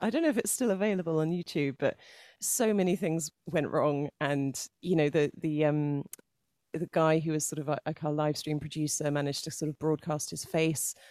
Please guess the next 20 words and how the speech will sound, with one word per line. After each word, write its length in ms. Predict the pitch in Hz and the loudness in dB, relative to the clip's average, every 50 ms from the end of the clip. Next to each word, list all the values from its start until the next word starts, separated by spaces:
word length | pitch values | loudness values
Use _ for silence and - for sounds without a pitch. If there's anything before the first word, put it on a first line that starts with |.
| - - - - - _ _ | -20 -20 -20 -20 -20 _ _
for 360 | - 170 156 151 147 143 120 - - | 2 4 6 6 6 6 4 2 -2
a 60 | 156 | -2
good 220 | - 156 139 139 | 0 0 0 0
few 240 | - - - 156 151 | -2 -4 -2 0 4
minutes 440 | 151 160 165 156 151 - - - - | 6 6 6 6 6 4 2 -2 -4
as 100 | 156 - | -4 -2
he 80 | 151 | -4
tried 240 | 143 - 170 151 147 | -4 -2 -2 -2 -2
to 80 | - 156 | -2 -4
figure 260 | - 156 143 147 143 | -2 -2 0 2 2
out 120 | 143 - 160 | 2 0 -2
how 80 | 160 | -4
to 120 | 151 - - | -4 -4 -4
get 100 | - - | -4 -4
the 80 | - - | -4 -6
camera 400 | - 170 151 147 143 143 135 - | -6 -4 -2 0 0 0 0 0
off 80 | - - | 0 -2
selfie 440 | - - 156 151 160 - - 165 165 | 0 0 0 0 2 0 0 0 2
mode. 420 | 156 156 156 156 156 151 151 - - - - - - - - - - - | 2 4 4 4 4 2 0 -2 -8 -16 -18 -18 -18 -18 -20 -20 -6 -2
Um, 680 | - 160 156 147 147 143 143 143 139 139 135 131 131 | 2 2 4 4 2 2 0 0 0 0 0 -2 -4